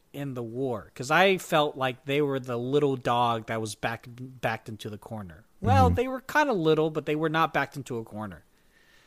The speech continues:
Speaker 1: So, I don't know. It doesn't obviously make me feel any different about the outcome of the war.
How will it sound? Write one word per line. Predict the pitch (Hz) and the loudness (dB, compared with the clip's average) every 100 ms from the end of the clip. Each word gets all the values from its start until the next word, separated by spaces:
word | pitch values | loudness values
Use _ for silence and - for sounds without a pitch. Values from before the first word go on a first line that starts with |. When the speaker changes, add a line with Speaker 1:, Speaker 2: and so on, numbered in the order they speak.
| _ _ _ _ - | _ _ _ _ -20
Speaker 1:
So, | - 127 120 110 113 _ _ _ _ - | -8 -4 -4 -6 -8 _ _ _ _ 0
I | 170 | 2
don't | 165 | 2
know. | 117 113 | 0 0
It | 170 | 6
doesn't | 226 247 233 - | 8 8 2 6
obviously | 175 196 190 175 185 175 | 10 10 10 2 2 4
make | 175 170 | 2 2
me | 160 | -4
feel | - 175 165 | 0 2 2
any | 160 | 0
different | 147 143 160 160 143 | 0 0 0 0 -2
about | 131 135 - | 0 -2 0
the | 135 | 0
outcome | 135 - 135 | 0 -2 -6
of | 117 | -6
the | 117 | -6
war. | 110 113 110 117 | -6 -4 -4 -6